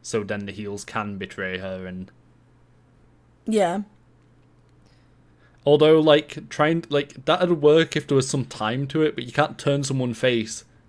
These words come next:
Speaker 1: then immediately have the bad guys beat them up and expect people to care. They've, they've been
Speaker 2: Yeah.
Speaker 1: a face for all of a match.
Speaker 2: And again, and it wasn't even this whole, like, "Oh no, betrayal," like, thing that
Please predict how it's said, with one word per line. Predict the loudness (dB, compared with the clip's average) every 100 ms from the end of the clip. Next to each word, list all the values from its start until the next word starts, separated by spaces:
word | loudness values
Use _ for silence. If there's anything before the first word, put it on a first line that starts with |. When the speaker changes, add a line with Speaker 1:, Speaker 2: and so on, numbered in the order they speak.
| _ 4
Speaker 1:
then | 4
immediately | 4 0 0 0 0
have | -2 -2
the |
bad | 0 0 2
guys | 2 0
beat | -2 -6
them | -4
up | -4 -4
and |
expect | -8 -6 -6 -6
people | -8 -6 -8
to | -10
care. | -10 -8 -6 -10 _ _ _ _ _ _ _ _ -6
They've, | -4 -2
they've | -2 4
been | 6
Speaker 2:
Yeah. | 8 6 2
Speaker 1:
a |
face | 0
for | -2
all | 4 4 6
of | 2 -2 -18 -6
a | -2
match. | -2 -4 -10 -20 _ 0
Speaker 2:
And | 8
again, | 10 10
and | 6 6
it |
wasn't | 6 6 4
even | 4 6 6
this | 4
whole, | 4 4 4 4
like, | 6 6 4 0 -14 _ _ _ _ 8
"Oh | 8 8 4
no, | 2 4 4 4 2
betrayal," | 2 2 2 0 0 0 -2 0 2
like, | 2 2 0
thing | 0 2
that | 2 2 -2